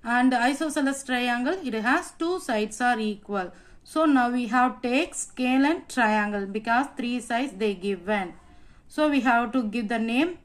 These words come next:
L M O and write the measurements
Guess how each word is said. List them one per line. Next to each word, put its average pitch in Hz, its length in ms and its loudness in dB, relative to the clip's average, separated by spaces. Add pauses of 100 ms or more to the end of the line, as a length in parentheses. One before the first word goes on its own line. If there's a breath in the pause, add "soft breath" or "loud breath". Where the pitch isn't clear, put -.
(100)
L 240 360 4 (300)
M 233 500 2 (400)
O 214 480 2 (600 soft breath)
and 262 240 6
write 254 400 4
the 294 280 4 (140)
measurements 262 800 2